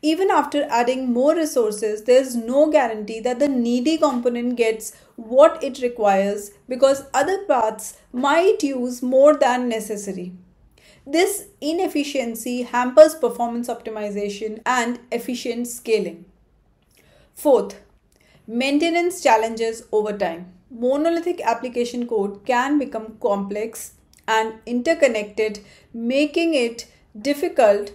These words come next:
for new developers to understand and maintain. Changes in one part can affect others. For example, if a developer wants to use a new Java feature, they cannot just update their module.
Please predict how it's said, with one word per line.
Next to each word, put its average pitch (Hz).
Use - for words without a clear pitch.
for 233
new 269
developers 220
to -
understand 233
and 214
maintain. 190
Changes 320
in 349
one 269
part 202
can 240
affect 240
others. 185
For 294
example, 254
if 240
a 262
developer 240
wants 240
to 285
use 240
a 285
new 254
Java 233
feature, 240
they 233
cannot 262
just 254
update 196
their 196
module. 202